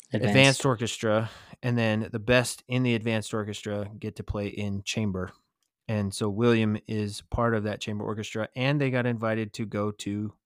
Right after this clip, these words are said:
Speaker 2: a state competition as, um, and he's only in eighth grade. The, here, here in Utah, the junior high has, um, seventh, eighth, and ninth grades in it. And so, um,
Speaker 1: Yeah, it's
Speaker 2: typically
Speaker 1: goofy.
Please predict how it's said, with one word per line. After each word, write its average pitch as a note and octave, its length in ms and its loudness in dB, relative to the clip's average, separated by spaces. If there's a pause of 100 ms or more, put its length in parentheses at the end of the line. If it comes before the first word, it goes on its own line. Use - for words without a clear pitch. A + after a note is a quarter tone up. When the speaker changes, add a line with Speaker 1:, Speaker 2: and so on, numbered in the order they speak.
(440)
Speaker 2:
a A2 80 -4
state B2 260 -2
competition A#2+ 760 0
as, A2 300 -2 (480)
um, G#2+ 480 -4 (180)
and B2 120 2
he's D#3+ 160 6
only D3+ 180 6
in B2+ 60 6
eighth C3 160 4
grade. D3 320 0 (1300)
The, A2 340 6 (220)
here, B2+ 400 4
here B2 180 4
in A#2 80 4
Utah, A2+ 400 4
the G#2+ 140 0
junior A2+ 300 2
high A2 180 0
has, G#2+ 420 -4 (180)
um, G2+ 400 -6
seventh, G#2 440 -4
eighth, G#2+ 240 -4
and A#2 340 0
ninth G#2 320 -2
grades G#2 420 0
in G#2+ 180 -2
it. - 220 -8 (240)
And G#2+ 160 -4
so, G2+ 400 0 (320)
um, G2+ 360 -6 (120)
Speaker 1:
Yeah, A#2 120 4
it's A#2 180 4
Speaker 2:
typically A#2 160 6
Speaker 1:
goofy. G#2+ 300 4